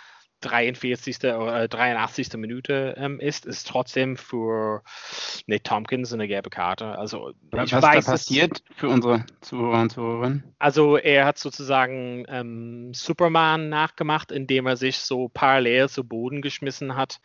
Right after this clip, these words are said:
Speaker 1: und, äh, mit einer Hand so weit rausgegriffen hat wie möglich, um den Ball zu fangen, in Anführungszeichen.
Speaker 2: Mhm.
Speaker 1: Aber das kann man, also da ru-, war, da würde ich halt nicht so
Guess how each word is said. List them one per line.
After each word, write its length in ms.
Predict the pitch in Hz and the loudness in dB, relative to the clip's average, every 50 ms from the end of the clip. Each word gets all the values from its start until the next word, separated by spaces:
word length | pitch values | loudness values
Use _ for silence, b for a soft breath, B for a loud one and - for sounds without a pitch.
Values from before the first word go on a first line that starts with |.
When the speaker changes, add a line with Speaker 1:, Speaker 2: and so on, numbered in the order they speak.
| B B B B B B B B | B B B B B B B B
Speaker 1:
und, 340 | B 139 131 127 123 123 123 | B -2 0 0 0 0 0
äh, 180 | 117 123 120 | 0 0 0
mit 180 | 120 120 117 - | 0 0 -2 0
einer 320 | - 117 123 127 127 113 | 0 0 0 0 0 0
Hand 340 | 110 107 110 117 120 127 127 | 0 0 0 0 -2 -4 -4
so 260 | 127 123 127 123 120 | -4 -2 -2 0 4
weit 220 | 123 120 123 120 123 | 4 6 4 4 2
rausgegriffen 800 | 113 104 117 117 - - - - - 127 123 - - 131 120 113 | 0 -4 -4 -4 -6 -10 -18 -12 -8 -8 -8 -6 -6 -4 -2 -2
hat 160 | 117 113 - | -2 -2 -4
wie 120 | 120 113 | -4 -4
möglich, 520 | 107 104 107 110 113 120 127 - - - - | -4 -4 -4 -4 -4 -4 -2 -2 -4 -6 -6
um 180 | - 117 120 113 | -6 -6 -2 0
den 180 | 107 110 107 107 | 2 2 4 4
Ball 500 | 107 98 98 101 110 113 120 117 117 - _ _ | 4 4 4 4 2 2 0 0 -4 -8 _ _
zu 200 | - - 131 127 | -8 -4 -4 -2
fangen, 580 | - - 117 120 123 127 127 135 131 120 - b b b b b | 2 4 4 4 4 2 -2 -4 -6 -8 -10 b b b b b
in 220 | 139 123 117 113 | -10 -8 -8 -8
Anführungszeichen. 560 | 107 104 107 107 110 107 104 101 101 101 107 110 | -8 -8 -4 -2 0 2 2 2 0 -2 -4 -6
Speaker 2:
Mhm. 20 | - - - _ _ _ _ _ _ _ B B B B B B B B B B B B B B B B _ _ _ - | -8 -12 -20 _ _ _ _ _ _ _ B B B B B B B B B B B B B B B B _ _ _ -2
Speaker 1:
Aber 440 | 127 131 135 131 131 131 135 - _ _ _ _ _ - | 2 6 6 8 8 8 6 4 _ _ _ _ _ -10
das 180 | 156 143 - - | -10 -10 -2 2
kann 160 | - 165 160 | 2 4 4
man, 160 | 165 165 156 | 4 2 2
also 240 | 135 147 143 156 147 | 0 -2 -2 0 2
da 180 | 160 147 151 | 4 6 6
ru-, 320 | 160 165 160 160 135 135 143 | 6 4 2 -2 -4 0 2
war, 220 | 156 156 151 135 | 4 4 4 4
da 200 | - 147 143 147 | 2 0 0 0
würde 160 | 156 170 160 | 0 -2 -6
ich 120 | 151 - 170 | -4 -4 -4
halt 100 | - - | -4 -4
nicht 320 | 139 147 147 - - - | -4 -6 -6 -6 -8 -12
so 320 | - 147 131 123 135 135 | -10 -10 -10 -10 -12 -16